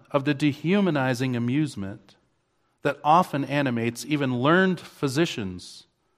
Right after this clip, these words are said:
when they report certain kinds of cases." Again, I tell those stories, it's almost impossible for us <laughs> not to laugh, isn't it? It's almost impossible. And this historian is saying, "Well, that's basically how people thought about them. They were a joke."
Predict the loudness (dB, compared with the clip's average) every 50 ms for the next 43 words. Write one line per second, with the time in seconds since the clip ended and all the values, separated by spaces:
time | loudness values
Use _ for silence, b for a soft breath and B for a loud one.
0 | _ _ _ -6 -4 0 2 2 2 2 0 -2 0 2 2 2 2 0 -4 -2
1 | -2 -2 -2 -4 -4 -2 -2 -2 -2 -2 -6 -8 -4 -2 -2 -2 -2 -4 -8 -10
2 | -10 -12 -14 -18 -18 -20 _ _ _ _ _ _ _ _ _ _ _ _ _ _
3 | _ _ -4 -2 2 2 4 4 4 4 2 2 0 0 2 2 0 -2 -2 -2
4 | 0 0 0 0 -2 -4 -8 -6 -4 -2 0 0 0 -2 -6 -8 -12 -10 -8 -6
5 | -6 -6 -6 -8 -10 -10 -10 -10 -8 -8 -8 -6 -2 2 4 4 4 4 0 2
6 | 2 4 4 2 0 -2 -4 -6 -8 -6 -4 -6 -6 -6 -10 -14 _ _ _ _
7 | _ _ _ _ _ _ _ _ _ _ _ -10 -4 -2 0 0 0 0 -2 -2
8 | -6 -4 -2 0 0 0 0 -2 -6 -6 -4 -4 -2 0 0 2 4 2 2 0
9 | -4 -6 -6 -6 -4 -4 -2 0 2 2 2 0 -2 -2 -2 -4 -2 -2 0 0
10 | 0 0 -2 -2 -2 -2 -2 -2 -2 -4 -8 -6 -4 -4 -4 -4 -6 -8 b b
11 | b b b b -2 -2 -2 -2 -6 -6 -6 -6 -8 -2 0 0 2 2 0 -2
12 | -4 -6 -6 -4 -4 -4 -4 -4 -6 -10 -14 _ _ _ -2 0 0 2 2 0
13 | -2 -2 0 0 0 0 0 -2 -6 -10 -18